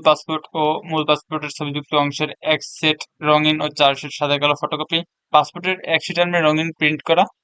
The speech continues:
আর চার সেট আনবেন সাদা কালো ফটোকপি। এটা হচ্ছে পাসপোর্টের কথা বলা আছে।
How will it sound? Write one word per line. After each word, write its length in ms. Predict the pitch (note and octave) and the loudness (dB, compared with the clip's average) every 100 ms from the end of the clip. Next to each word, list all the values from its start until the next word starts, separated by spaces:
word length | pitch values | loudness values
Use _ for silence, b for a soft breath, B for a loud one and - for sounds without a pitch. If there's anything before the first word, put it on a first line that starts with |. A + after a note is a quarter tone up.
| _ - | _ -2
আর 120 | C3+ - | -2 2
চার 180 | D3 C#3 | 2 4
সেট 220 | D#3 D3+ | 0 -2
আনবেন 240 | D3+ E3 | 0 -2
সাদা 260 | F3 C#3+ C#3 | -4 -2 0
কালো 200 | D3 E3+ D3 | 2 2 0
ফটোকপি। 320 | B2+ - B2 - - | -8 -10 -14 -18 -6
এটা 160 | - | 0
হচ্ছে 200 | C#3 - | 0 0
পাসপোর্টের 520 | - C#3 - D3 C3+ | 2 2 2 -8 -8
কথা 200 | C3+ C3 C#3 | -6 -4 0
বলা 140 | B2+ | 0
আছে। 300 | C3+ - | -2 -6